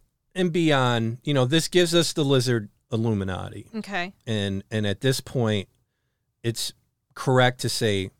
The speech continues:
Speaker 1: what is the Lizard Illuminati before we start getting into questions and
Speaker 2: Oh, no.
Speaker 1: and
Speaker 2: See,
Speaker 1: all
Speaker 2: I
Speaker 1: that
Speaker 2: was just
Speaker 1: stuff.
Speaker 2: accepting it.
Speaker 1: You know.
Speaker 2: <laughs> Okay.
Speaker 1: No.
Speaker 2: We have a Lizard Illuminati.
Speaker 1: No, but what
Speaker 2: <laughs>
Speaker 1: his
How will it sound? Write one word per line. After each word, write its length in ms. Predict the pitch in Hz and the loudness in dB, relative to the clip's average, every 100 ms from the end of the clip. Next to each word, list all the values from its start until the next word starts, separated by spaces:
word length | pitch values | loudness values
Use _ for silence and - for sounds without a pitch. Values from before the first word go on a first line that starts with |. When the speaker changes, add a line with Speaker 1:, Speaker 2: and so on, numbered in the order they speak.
| _ _ - | _ _ -8
Speaker 1:
what 240 | 160 208 | 2 4
is 200 | 196 175 | 6 4
the 80 | 123 | 0
Lizard 400 | 104 87 78 80 | -4 -4 -8 -12
Illuminati 640 | 80 82 80 78 76 76 87 | -12 -14 -14 -14 -14 -16 -18
before 420 | 87 - 110 90 | -16 -10 -6 -4
we 100 | 90 | -6
start 300 | - 80 73 | -6 -8 -10
getting 240 | 85 80 | -12 -12
into 160 | 80 76 | -12 -14
questions 680 | - 82 73 - 80 76 - | -10 -10 -8 -10 -12 -12 -14
and 220 | 78 78 _ _ | -16 -20 _ _
Speaker 2:
Oh, 140 | 240 233 | 0 2
no. 200 | 208 202 | 2 2
Speaker 1:
and 20 | 208 | 0
Speaker 2:
See, 160 | 226 208 | 2 2
Speaker 1:
all 60 | |
Speaker 2:
I 60 | 220 | 2
Speaker 1:
that 40 | |
Speaker 2:
was 160 | 277 - | 0 -4
just 160 | 220 - | -6 -6
Speaker 1:
stuff. 80 | |
Speaker 2:
accepting 520 | 285 - 202 - 190 185 | -6 -4 -4 -2 -4 -2
it. 240 | 190 226 - | -2 -4 -2
Speaker 1:
You 120 | 113 | -2
know. 180 | 92 90 | 0 0
Speaker 2:
<laughs> 20 | |
Okay. 460 | 294 - - 262 - | -2 -2 0 0 0
Speaker 1:
No. 260 | 135 - 98 - | -6 -6 -10 -8
Speaker 2:
We 180 | 240 247 | -4 -2
have 280 | 262 247 233 | 0 0 0
a 60 | |
Lizard 340 | 233 233 226 226 | -2 -2 -2 -2
Illuminati. 800 | 220 226 226 220 220 208 180 180 | -2 -2 -2 2 2 2 2 4
Speaker 1:
No, 220 | 202 185 | 6 8
but 200 | 180 170 196 | 6 6 6
what 200 | 196 - | 4 4
Speaker 2:
<laughs> 80 | |
Speaker 1:
his 440 | 185 196 226 208 | 6 6 6 2